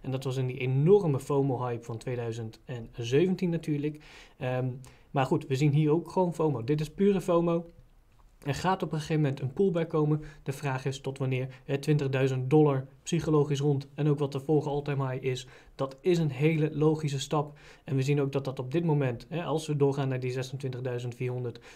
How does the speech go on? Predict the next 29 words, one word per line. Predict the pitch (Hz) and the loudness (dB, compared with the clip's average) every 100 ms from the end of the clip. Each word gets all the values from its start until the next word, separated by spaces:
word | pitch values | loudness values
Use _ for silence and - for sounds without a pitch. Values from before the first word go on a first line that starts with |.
| - | -14
dat | - | -12
dat | 127 | -10
samenvalt | - 135 151 151 - - | -4 0 0 0 -2 -6
met | 131 131 139 | -4 -4 -2
die | 135 | -2
nul | 131 127 | 0 -2
komma | 127 117 | -4 -6
drie | 120 117 | -4 -6
acht | 113 | -6
twee | - 113 | -6 -6
Fibonacci. | 113 113 113 107 - - - - - - - - | -6 -8 -8 -10 -14 -16 -16 -18 -20 -20 -12 2
Maar | 165 185 | 4 4
vooralsnog, | - 214 202 208 226 - | 4 6 6 4 2 -2
ehm, | 156 170 170 170 156 - | -2 2 2 2 -2 -4
ja, | 185 131 | -2 0
lijkt | 151 165 | 0 0
het | 147 135 | 0 2
door | 190 | 2
te | 190 | 2
willen | 175 160 | -2 -2
gaan. | 165 160 160 - - | -2 -2 -4 -10 -14
Volgende | - 175 175 | -2 0 0
target | 156 156 147 147 | 0 0 2 0
zesentwintigduizend | 147 127 156 147 143 135 135 120 120 123 - | -2 -2 -2 -2 -2 -4 -4 -6 -6 -8 -12
vierhonderd | - 117 113 127 127 123 | -12 -10 -8 -6 -6 -6
ongeveer. | 123 113 113 113 104 - - - - - - - - | -8 -8 -8 -8 -8 -10 -10 -10 -14 -18 -20 -20 0
Op | 190 190 | 2 4
de | 180 143 139 | 2 4 4
wekelijkse | 160 214 220 160 151 - | 6 6 6 2 2 -4